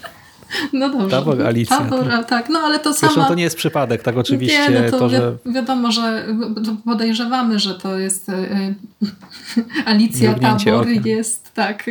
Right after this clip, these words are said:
Speaker 1: alter ego, e, Joanny Bator. Ona zresztą sama w wywiadach mówi o tym, że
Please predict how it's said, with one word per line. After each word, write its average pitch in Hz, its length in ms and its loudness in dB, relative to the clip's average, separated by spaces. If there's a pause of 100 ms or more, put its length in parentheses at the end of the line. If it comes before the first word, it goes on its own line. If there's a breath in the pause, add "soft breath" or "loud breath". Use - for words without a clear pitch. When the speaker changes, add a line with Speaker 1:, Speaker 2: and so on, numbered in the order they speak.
(140)
Speaker 1:
alter 220 380 -2
ego, 208 520 -2
e, 202 280 -2
Joanny 208 400 2
Bator. 247 360 -2
Ona 190 180 -2
zresztą 202 320 -2
sama 208 300 0
w 196 80 -6
wywiadach 202 460 -2
mówi 208 240 0
o 190 100 -6
tym, 208 240 0
że 196 180 -2